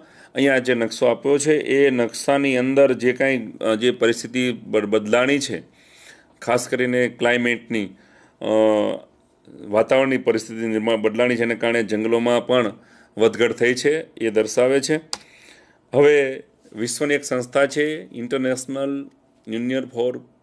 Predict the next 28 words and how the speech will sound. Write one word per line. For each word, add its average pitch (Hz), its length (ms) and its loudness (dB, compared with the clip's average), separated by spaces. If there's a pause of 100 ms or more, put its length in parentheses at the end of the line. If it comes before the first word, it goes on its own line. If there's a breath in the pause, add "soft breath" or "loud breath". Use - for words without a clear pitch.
કન્ઝર્વેશન 117 680 -4
ઓફ 120 220 -4
નેચર, 107 380 0 (1800 loud breath)
એ, 147 380 2
એને, 151 640 -2 (100)
એ 156 420 0 (400)
વિશ્વના 151 460 0
દેશોનો 139 440 0
સર્વે 101 320 0
કરે 90 300 -4
છે, - 160 -16 (1300 soft breath)
વન્ય 120 340 0
પ્રાણીનો 156 360 2
સર્વે 165 300 2
કરે 180 260 2
છે 196 120 -6 (1000)
અને 135 140 2
વન્ય 131 320 4
વનસ્પતિનો 120 580 0
સર્વે 95 300 0
કરે 85 240 -6
છે. - 160 -16 (680 soft breath)
એને 165 180 4
એક 156 100 -2
રેડ 143 200 0
ડેટા 147 360 2
બહાર 123 340 0
પાડ્યા 117 340 2